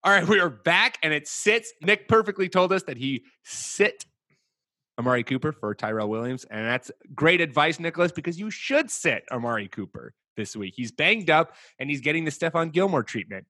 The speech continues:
and you can't have a bad game from one of your, like, stud players in a, in a starting lineup at this point because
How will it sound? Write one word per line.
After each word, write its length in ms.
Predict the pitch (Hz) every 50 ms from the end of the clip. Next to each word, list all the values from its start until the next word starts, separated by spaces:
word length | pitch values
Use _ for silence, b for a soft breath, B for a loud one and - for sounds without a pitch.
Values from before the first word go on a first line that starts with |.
| -
and 240 | 127 143 156 165 165
you 480 | 170 175 180 185 180 180 185 185 170 151 b b b b b b b b b -
can't 220 | - 202 220 214
have 200 | 190 180 196 190
a 60 | 196 185
bad 320 | 151 165 170 175 165 143
game 340 | 139 147 147 156 165 180 185
from 420 | - - 151 143 135 120 113 107
one 220 | 127 131 135 143 151
of 100 | 147 143
your, 200 | 143 139 131 127
like, 180 | 127 120 107
stud 540 | - - - - - - 143 135 139 139 -
players 460 | - - 135 135 143 151 160 160 143 -
in 180 | - 127 120
a, 140 | 120 120 113 -
in 120 | 123 123
a 40 | 120
starting 340 | - - 127 131 131 127 123
lineup 240 | 120 127 139 151 -
at 80 | 156 135
this 140 | - 160 -
point 280 | _ - 180 202 208 -
because 340 | 160 131 - 160 165 151 -